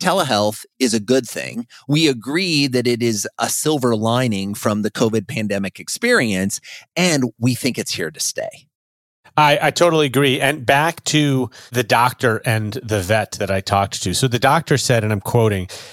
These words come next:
Speaker 2: "I think telemedicine will stay with us in one form or another after the pandemic.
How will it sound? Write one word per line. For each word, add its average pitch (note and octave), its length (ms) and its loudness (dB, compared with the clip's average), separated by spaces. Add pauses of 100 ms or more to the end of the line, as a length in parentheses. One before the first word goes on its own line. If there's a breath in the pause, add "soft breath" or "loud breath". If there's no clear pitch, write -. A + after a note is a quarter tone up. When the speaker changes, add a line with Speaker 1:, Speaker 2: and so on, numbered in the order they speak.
(120)
Speaker 2:
"I C#3+ 120 2
think G#3 240 0
telemedicine B2+ 840 0
will A2+ 160 0
stay B2+ 300 0
with A#2+ 240 0
us A2 160 0
in G#2 140 -2
one A#2+ 220 2
form A#2 460 0
or G#2+ 160 2
another G#2 460 0
after G#2 320 -2
the G#2 80 -2
pandemic. F#2+ 640 -2